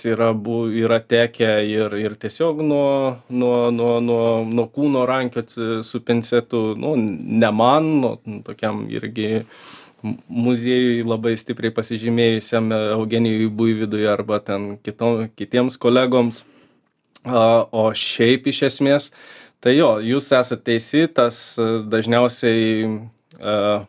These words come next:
mažiausiai intervencijos į žuvies gyvenimą ir mažiausiai streso, tai vat būna kažkoks tai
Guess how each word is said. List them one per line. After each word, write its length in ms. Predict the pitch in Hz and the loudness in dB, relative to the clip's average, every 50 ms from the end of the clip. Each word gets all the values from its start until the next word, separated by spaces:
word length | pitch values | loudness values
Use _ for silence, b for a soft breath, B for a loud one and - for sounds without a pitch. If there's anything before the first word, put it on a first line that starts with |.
| _ _ _ _ | _ _ _ _
mažiausiai 880 | _ - - 117 117 117 113 120 120 120 127 123 120 - 127 117 113 107 | _ -4 0 2 2 2 2 0 0 0 0 0 -2 -2 -2 0 0 0
intervencijos 1000 | - 117 117 113 117 120 113 113 113 123 127 127 123 - - 123 113 113 113 113 - - - | -2 -2 -4 0 0 0 0 2 2 2 2 2 0 -2 -2 0 2 2 0 0 -6 -10 -8
į 300 | 104 117 113 110 113 113 | -6 -4 -2 -2 -2 -2
žuvies 380 | 110 113 113 110 120 123 117 113 | -4 -4 -2 0 2 2 2 0
gyvenimą 540 | 113 104 104 110 117 117 117 117 110 107 107 | -2 -2 0 2 2 2 2 0 -2 -2 -2
ir 80 | 107 110 | -2 -2
mažiausiai 540 | 110 110 110 117 117 117 113 - 113 107 - | -2 0 2 2 2 2 0 -2 -6 -6 -6
streso, 480 | - - 113 117 120 - - 139 123 | -8 -2 0 2 2 2 0 -4 -6
tai 160 | - - 113 104 | -4 -4 0 0
vat 140 | 113 113 101 | 0 -2 -2
būna 240 | 98 117 123 123 117 | -2 0 0 0 0
kažkoks 560 | 117 - 110 - - - 120 120 - - - | 0 -4 -6 -6 -2 -2 -2 -2 -2 -10 -6
tai 160 | - 120 120 | -2 0 2